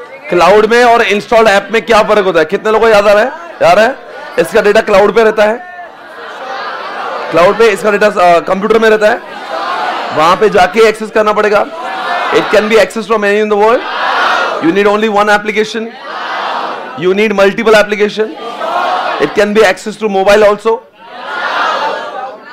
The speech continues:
Cloud है, और cloud और install में आप बताना मुझे, आजकल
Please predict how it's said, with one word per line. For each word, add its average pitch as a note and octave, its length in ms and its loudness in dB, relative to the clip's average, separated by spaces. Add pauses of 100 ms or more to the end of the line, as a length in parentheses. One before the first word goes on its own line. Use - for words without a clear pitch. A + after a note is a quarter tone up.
(520)
Cloud F#3 280 2
है, - 280 -2 (400)
और D#3+ 120 4
cloud G3 360 4
और A3 120 4
install G3 400 0
में G#3+ 120 -2
आप F#3 160 2
बताना F#3 340 0
मुझे, F#3 460 -2 (100)
आजकल E3+ 480 0